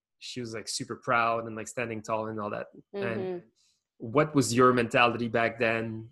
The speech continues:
Speaker 1: Uh, what kind of, like, w-, what, what place did you have in this, in this circle of, of powerful ladies that were just, like, th-,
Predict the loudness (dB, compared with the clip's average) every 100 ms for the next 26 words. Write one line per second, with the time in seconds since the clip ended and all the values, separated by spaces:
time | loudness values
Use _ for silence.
0 | -8 -4 -2 -4 -10 _ _ _ _ _
1 | 0 2 2 4 4 2 0 -2 -18 _
2 | -14 -14 -14 -14 -14 -20 _ _ _ 0
3 | 0 0 _ 0 0 4 6 6 2 -2
4 | 2 2 2 0 -2 -4 -4 -6 -10 -20
5 | -20 _ _ _ _ _ _ _ -2 0
6 | 0 2 2 2 4 4 2 -6 -4 -2
7 | -2 2 6 6 6 2 2 4 2 0
8 | 0 0 2 0 -2 -8 -6 -6 -6 _
9 | _ _ _ _ _ _ _ _ -20 -16
10 | -16